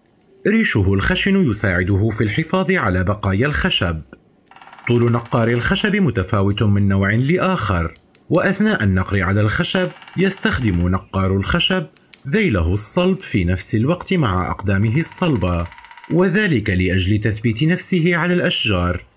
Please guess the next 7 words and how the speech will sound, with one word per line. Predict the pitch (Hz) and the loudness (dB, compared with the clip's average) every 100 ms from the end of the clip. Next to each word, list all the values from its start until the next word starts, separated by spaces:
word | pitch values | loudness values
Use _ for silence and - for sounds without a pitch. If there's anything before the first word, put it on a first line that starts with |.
| _ _ _ _ _ _ _ _ _ _ _ _ | _ _ _ _ _ _ _ _ _ _ _ _
كما | 196 196 - | 0 0 0
أن | - 147 | 2 2
أصابع | 85 - - 95 95 95 107 113 | 0 -2 0 0 0 0 0 0
أرجله | 123 185 185 170 185 180 - | 0 2 2 2 0 -2 -4
والتي | 98 107 139 147 180 | 0 2 2 0 0
تشبه | 220 - 104 87 | 0 0 0 2
الكماشة | 92 - 117 147 170 - 175 175 | 0 0 0 0 0 0 0 -2